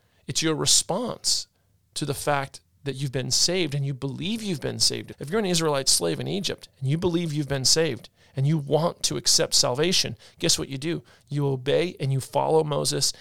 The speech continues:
and you get your backside out of Egypt. So obedience is important. And if a person chose not to obey and stay in Egypt, that's their choice. They're choosing not just to disobey, but they're choosing to not accept the freedom that God has afforded them.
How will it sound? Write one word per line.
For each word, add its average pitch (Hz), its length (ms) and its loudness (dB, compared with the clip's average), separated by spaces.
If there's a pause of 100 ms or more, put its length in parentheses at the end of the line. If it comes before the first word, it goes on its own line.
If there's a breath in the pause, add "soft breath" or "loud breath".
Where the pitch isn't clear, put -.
(120 loud breath)
and 127 160 -2
you 123 180 -4
get - 300 -4
your 143 80 -4
backside 135 720 0
out 127 160 -4
of 123 180 -10
Egypt. - 480 -8 (260 loud breath)
So 151 160 -2
obedience 151 420 0
is 131 100 -2
important. 156 340 -6
And 135 100 -4
if - 80 -10
a - 40 -16
person 156 280 -2
chose 139 260 -2
not 135 200 -2
to 131 120 -6
obey 139 240 -4
and 131 100 -2
stay 135 160 -2
in 123 80 -6
Egypt, - 340 -8 (120)
that's 170 160 2
their 160 120 2
choice. - 380 -2 (340 soft breath)
They're 143 120 -2
choosing 180 600 0 (240)
not 185 160 0
just - 180 4
to 180 60 0
disobey, 156 540 2
but 143 140 -8
they're 135 100 -4
choosing 156 440 -2
to - 160 -4
not 139 420 -4
accept - 760 2 (260)
the 143 60 -2
freedom 156 420 0
that 143 120 -2
God 127 200 -2
has 139 140 0
afforded 214 380 -2
them. - 160 -12